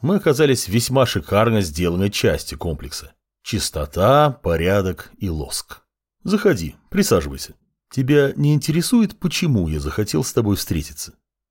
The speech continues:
"Мистер Хэтберг, я могу лишь предполагать. В одном я уверен, вы хотели встретиться со мной, и ваше желание исполнилось".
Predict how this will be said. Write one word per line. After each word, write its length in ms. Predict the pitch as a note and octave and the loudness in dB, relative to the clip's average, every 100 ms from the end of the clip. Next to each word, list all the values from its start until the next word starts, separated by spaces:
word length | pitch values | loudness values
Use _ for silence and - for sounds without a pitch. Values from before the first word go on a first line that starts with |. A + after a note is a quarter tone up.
| _ - | _ -2
"Мистер 400 | G3 F#3 - F#2+ | -2 0 -4 -2
Хэтберг, 400 | B2+ D2+ D2 - - - | -2 -2 -6 -12 -20 -18
я 180 | - C3 | -6 -2
могу 240 | - C3+ D3+ | -2 0 0
лишь 280 | D#3 - - | -2 -6 -6
предполагать. 840 | C#3 - A2+ F2 C#2+ C2+ - - _ _ _ | -4 0 2 2 -2 -8 -12 -18 _ _ _
В 140 | G#2+ D3+ | 2 2
одном 400 | C3+ D#3+ F#3+ B2+ | 4 4 6 6
я 160 | B2 | 6
уверен, 520 | B2+ F#2 E2+ C#2+ C2+ - | 6 4 0 -4 -8 -10
вы 160 | A#2+ E3+ | -6 -2
хотели 300 | D3+ C3+ A#2+ | 0 0 0
встретиться 500 | - A#2 F#2 D#2 - | 2 0 0 -4 -4
со 160 | - | -2
мной, 300 | G#2 D2+ B1+ - _ _ _ | 0 -2 -8 -16 _ _ _
и 200 | F#3 B3 | -2 -2
ваше 300 | - B2 - | -4 -4 -2
желание 420 | F#2 E2+ F#2+ C#3+ | -2 0 2 2
исполнилось". 640 | A#2+ - D#2+ D#2 F#2 - | 0 -4 -10 -10 -12 -16